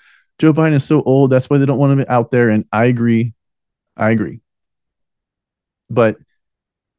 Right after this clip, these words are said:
take Joe Biden out of it, and we would want any Democrat running for office, running for the president of the United States, whether it's in the general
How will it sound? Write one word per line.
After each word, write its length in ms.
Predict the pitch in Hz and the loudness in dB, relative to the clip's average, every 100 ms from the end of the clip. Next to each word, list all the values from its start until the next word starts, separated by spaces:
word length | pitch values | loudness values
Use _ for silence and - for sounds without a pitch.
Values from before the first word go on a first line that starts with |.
| _ _ _ - | _ _ _ -8
take 200 | - 147 | -4 -2
Joe 200 | 127 151 | 0 0
Biden 300 | 139 131 104 | 2 0 0
out 140 | 120 139 | 0 -2
of 100 | 92 | -4
it, 160 | 104 _ _ _ _ _ _ _ _ _ _ _ _ _ _ _ _ _ _ _ _ | -8 _ _ _ _ _ _ _ _ _ _ _ _ _ _ _ _ _ _ _ _
and 560 | 113 110 110 110 107 101 | 0 2 2 2 2 0
we 160 | 110 | 2
would 160 | 143 139 | 2 2
want 280 | 123 127 107 | 2 0 0
any 200 | 151 254 | 0 0
Democrat 580 | 151 110 101 - 104 - - _ _ _ _ _ _ _ _ _ - | 0 -2 -2 -2 -2 -2 -14 _ _ _ _ _ _ _ _ _ -4
running 220 | 117 113 | 0 0
for 180 | 107 98 | -2 -2
office, 440 | 101 98 101 - | -2 -2 -6 -4
running 180 | 117 110 | -4 -2
for 80 | 107 | -4
the 80 | 95 | -6
president 260 | 110 110 | -4 -2
of 40 | 104 | 0
the 40 | |
United 220 | 104 101 | -2 -4
States, 400 | - 104 95 - | -4 -6 -6 -10
whether 200 | - 110 | -6 -4
it's 100 | 113 | -2
in 80 | 117 | -2
the 80 | 107 | -4
general 480 | 110 131 135 135 | -4 -4 -2 -2